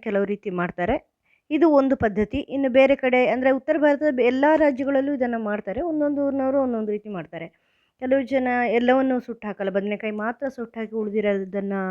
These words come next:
ಬೇಯಿಸ್ಕೊಂಡು ಆ ಥರ ಮಾಡ್ತಾರೆ. ಕೆಲವು ಸರಿ ಬದನೆಕಾಯಿನ ಬೇಯಿಸ್ಕೊಂಡು ಕೂಡ ಮಾಡ್ತಾರೆ. ಈ ಥರ ಸುಟ್ಟು ಹಾಕಿ ಮಾಡಿದ್ರೆ ಹೆಚ್ಚು ರುಚಿ. ಆಮೇಲೆ ಆಲೂಗಡ್ಡೆ ಜೊತೆನೂ ಮಾಡ್ತಾರೆ, ಆಲೂಗಡ್ಡೆ ಇಲ್ದೇನೂ ಮಾಡ್ತಾರೆ. ಆ ಥರ ಬೇರೆ ಬೇರೆ ರೀತಿ ಒಂದೊಂದು ಊರಲ್ಲಿ ಒಂದೊಂದು ರೀತಿ ಮಾಡ್ತಾರೆ.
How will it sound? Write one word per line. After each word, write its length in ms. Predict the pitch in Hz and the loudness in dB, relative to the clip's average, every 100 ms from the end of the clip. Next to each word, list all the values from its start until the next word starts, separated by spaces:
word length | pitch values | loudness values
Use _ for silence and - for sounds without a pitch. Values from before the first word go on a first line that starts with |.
| 180 | -6
ಬೇಯಿಸ್ಕೊಂಡು 520 | 180 185 190 - 190 170 | -2 -2 -2 -6 -12 -6
ಆ 100 | 175 | -6
ಥರ 180 | 180 190 | -6 -8
ಮಾಡ್ತಾರೆ. 320 | 180 160 160 | -8 -10 -10
ಕೆಲವು 200 | 208 214 | -10 -10
ಸರಿ 140 | 226 | -8
ಬದನೆಕಾಯಿನ 560 | 220 214 214 214 214 214 | -8 -6 -8 -8 -8 -6
ಬೇಯಿಸ್ಕೊಂಡು 520 | 202 220 226 - 214 | -2 -2 -2 -10 -14
ಕೂಡ 160 | - 202 | -10 -6
ಮಾಡ್ತಾರೆ. 440 | 254 185 - 160 160 _ _ _ _ _ - | -4 -4 -6 -10 -12 _ _ _ _ _ -2
ಈ 120 | 269 | 2
ಥರ 180 | 339 302 | 4 4
ಸುಟ್ಟು 280 | 277 285 294 | 2 0 -2
ಹಾಕಿ 180 | 311 311 | -2 -2
ಮಾಡಿದ್ರೆ 380 | 277 247 240 330 | -2 -2 -2 -2
ಹೆಚ್ಚು 220 | 302 - 254 | -2 -2 -4
ರುಚಿ. 320 | 208 - 208 403 _ _ _ _ | -4 -4 -6 -6 _ _ _ _
ಆಮೇಲೆ 260 | 269 277 285 | 0 4 6
ಆಲೂಗಡ್ಡೆ 520 | 269 240 285 277 269 | 6 6 4 2 0
ಜೊತೆನೂ 380 | 240 233 277 285 | 0 0 0 2
ಮಾಡ್ತಾರೆ, 400 | 294 269 262 277 | 2 0 -2 0
ಆಲೂಗಡ್ಡೆ 400 | 277 233 226 220 | 2 2 4 2
ಇಲ್ದೇನೂ 400 | 214 214 220 220 | 2 2 2 2
ಮಾಡ್ತಾರೆ. 480 | 220 185 175 185 220 | 0 -2 -4 -8 -10
ಆ 120 | 320 | -8
ಥರ 160 | 269 311 | -4 0
ಬೇರೆ 200 | 262 285 | 4 4
ಬೇರೆ 220 | 302 349 294 | 6 4 2
ರೀತಿ 300 | 285 240 339 | -2 -2 0
ಒಂದೊಂದು 360 | 294 262 262 254 | 0 2 0 0
ಊರಲ್ಲಿ 280 | 247 247 285 | 2 2 2
ಒಂದೊಂದು 320 | 269 233 220 | 2 0 2
ರೀತಿ 220 | 226 247 | 0 0
ಮಾಡ್ತಾರೆ. 420 | 247 196 - 185 | -2 -2 -4 -8